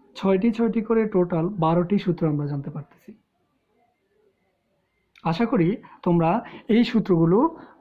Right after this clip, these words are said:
ভালোভাবেই পারো। তো then আমরা, আহ, যদি আরও কিছু সূত্র সম্পর্কে একটু আলোচনা করার চেষ্টা করি, সেক্ষেত্রে, আহ, চলো আমরা আরও কিছু সূত্র সম্পর্কে একটু আলোচনা করি।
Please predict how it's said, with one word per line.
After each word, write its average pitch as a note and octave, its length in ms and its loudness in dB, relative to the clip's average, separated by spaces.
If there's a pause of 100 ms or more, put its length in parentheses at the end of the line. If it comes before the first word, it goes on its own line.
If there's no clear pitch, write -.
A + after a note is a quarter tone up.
ভালোভাবেই F3 560 2
পারো। D3 320 -6 (2000)
তো A#3+ 100 4
then B3 300 6
আমরা, F3+ 280 4 (560)
আহ, D#3+ 400 4
যদি G#3 380 4 (420)
আরও A#3 220 0
কিছু C4+ 220 0
সূত্র G#3+ 280 -6
সম্পর্কে G#3 420 0
একটু F#3 180 -2
আলোচনা F3 380 2
করার E3 260 0
চেষ্টা E3+ 360 -4
করি, F3+ 360 -2 (300)
সেক্ষেত্রে, G3 680 -2 (420)
আহ, D3+ 360 -4 (640)
চলো G3 200 2
আমরা D#3+ 400 -2
আরও F3 180 0
কিছু F3+ 240 -6
সূত্র F3 280 -6
সম্পর্কে E3 520 -4 (100)
একটু E3+ 200 -6
আলোচনা D#3 420 -6
করি। D3+ 260 -10